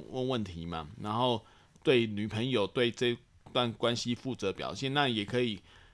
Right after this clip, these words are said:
像刚刚小玉的妈妈所说的，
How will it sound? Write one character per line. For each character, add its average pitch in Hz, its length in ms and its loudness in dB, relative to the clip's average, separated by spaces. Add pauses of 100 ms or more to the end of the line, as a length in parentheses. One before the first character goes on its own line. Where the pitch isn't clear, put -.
(120)
像 135 260 0
刚 127 200 -2
刚 127 220 -2
小 98 200 -2
玉 120 80 -2
的 110 140 -4
妈 113 100 -2
妈 120 280 0
所 101 220 -4
说 113 240 -2
的， 95 240 -2